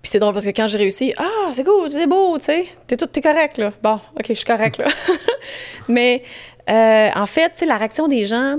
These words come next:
c'est pas, euh, c'est pas pour mal faire. Quelque chose de si gros que ça, c'est difficile à,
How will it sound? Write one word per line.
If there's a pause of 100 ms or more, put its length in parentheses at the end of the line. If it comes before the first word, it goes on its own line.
(100)
c'est
pas,
euh, (580)
c'est
pas
pour
mal
faire. (1120)
Quelque
chose
de
si
gros
que
ça, (680)
c'est
difficile
à,